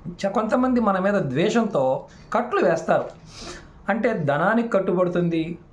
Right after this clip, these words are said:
వాక్కు కట్టుబడుతుంది, వ్యాపారానికి కట్టుబడుతుంది.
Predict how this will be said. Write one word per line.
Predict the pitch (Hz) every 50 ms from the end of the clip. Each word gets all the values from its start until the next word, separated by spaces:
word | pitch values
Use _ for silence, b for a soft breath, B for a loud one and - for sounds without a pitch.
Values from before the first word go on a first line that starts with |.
| - - -
వాక్కు | 135 131 147 175 208 208 240
కట్టుబడుతుంది, | 226 - - 185 185 185 175 175 170 170 - 170 160 156 156 156 151 151 151 B B B B B B -
వ్యాపారానికి | 139 143 - 175 180 214 220 233 247 247 240 240 -
కట్టుబడుతుంది. | 202 190 185 185 175 185 175 175 180 170 165 156 160 156 151 147 B